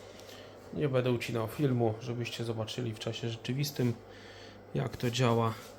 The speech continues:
W międzyczasie nagrzewania pokażę wam tutaj elementy konstrukcyjne. Śrubka na stałe, drut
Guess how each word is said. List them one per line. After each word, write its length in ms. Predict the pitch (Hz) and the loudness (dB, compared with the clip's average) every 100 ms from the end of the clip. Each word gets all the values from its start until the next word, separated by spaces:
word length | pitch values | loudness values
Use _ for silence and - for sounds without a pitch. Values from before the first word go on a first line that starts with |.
| - - - - - - - - - - - - - - - - - - - - - 131 135 - | -16 -14 -14 -12 -12 -12 -14 -16 -18 -16 -16 -16 -16 -12 -12 -12 -18 -16 -16 -16 -10 -8 -8 -4
W 160 | 120 117 | -2 6
międzyczasie 640 | 127 123 120 110 120 - | 8 8 6 6 4 6
nagrzewania 760 | 123 117 110 113 120 127 117 110 - - - - - - - - - - - - - - - - | 4 4 6 6 8 10 10 6 2 -12 -16 -14 -16 -16 -16 -16 -16 -16 -16 -16 -16 -16 -10 0
pokażę 480 | 110 120 113 110 | 2 4 4 4
wam 240 | 107 110 107 | 4 4 2
tutaj 360 | 113 107 107 104 - - - - - - - - - - - - | 0 2 2 2 -6 -14 -16 -16 -16 -16 -16 -16 -16 -14 -14 -4
elementy 680 | - 113 110 110 117 110 110 | 4 6 6 6 6 4 2
konstrukcyjne. 880 | 107 113 101 - - - 143 131 123 | 2 2 2 -2 -4 8 10 12 8
Śrubka 520 | 113 - 131 131 - | 8 10 10 10 4
na 120 | 104 107 | 6 4
stałe, 540 | - - 156 139 120 110 - - - - - - - - - - - - - - | 6 12 12 12 12 8 -2 -12 -14 -16 -16 -16 -14 -14 -14 -14 -14 -14 -10 -4
drut 640 | 123 127 127 123 - - | 2 6 6 4 0 -6